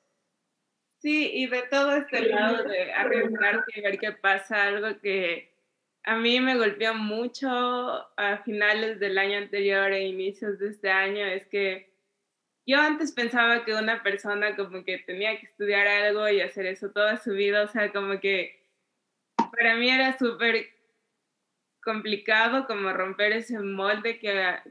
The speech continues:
yo tenía en mi cabeza de, "No, ya estudiaste esto y tienes que ser profesional y dedicarte a eso porque es lo que tú escogiste". Entonces yo aprendí que la vida está para vivirla y que no todo en la vida es trabajo, que también te tienes que dar tiempo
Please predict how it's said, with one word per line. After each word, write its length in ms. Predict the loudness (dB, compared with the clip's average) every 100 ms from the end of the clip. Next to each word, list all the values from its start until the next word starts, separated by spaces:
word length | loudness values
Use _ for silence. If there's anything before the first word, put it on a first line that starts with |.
| -2
yo 180 | -2 0
tenía 320 | -2 0 0
en 80 | 0
mi 120 | -2
cabeza 460 | -2 0 -2 -2 -2
de, 120 | -2
"No, 300 | 0 0 2
ya 160 | 0
estudiaste 760 | -2 -4 -2 0 -2 -2 -2 -2
esto 380 | -2 -4 0 2
y 160 | 0
tienes 280 | -2 -6 -6
que 100 | _
ser 200 | -10 -8
profesional 880 | -6 -6 -8 -8 -4 0 2 2 0
y 60 | -2
dedicarte 580 | -4 -6 -4 -6 -2
a 60 | -2
eso 240 | -2 -6 -10
porque 540 | -8 -6 -4 -6 -8 _ _ _ -4
es 180 | -2 0
lo 140 | -2
que 100 | -4
tú 120 | -6
escogiste". 800 | -8 -6 -6 -4 -6 -6 -8 -8 _ _ _ -12
Entonces 640 | -10 -2 0 2 2 2
yo 120 | 4 2
aprendí 480 | 2 0 0 0
que 100 | -2
la 160 | 0 0
vida 520 | 2 2 4 4 2 -4 -8
está 840 | -10 -6 0 2 4 4 2 -4 _ _ _ _ _ _ 0
para 220 | 2 4
vivirla 520 | 4 2 2 2 2
y 100 | 2
que 100 | 0
no 200 | 0 0
todo 140 | 0
en 140 | 2 2
la 80 | 2
vida 220 | 2 0
es 140 | -2
trabajo, 520 | 0 2 2 0 -4 -6
que 80 |
también 360 | -2 -2 -2 -2
te 120 | -4
tienes 460 | -2 -2 -2 -4 -4
que 120 | -2
dar 280 | 0 0 0
tiempo 320 | -4 -2 -2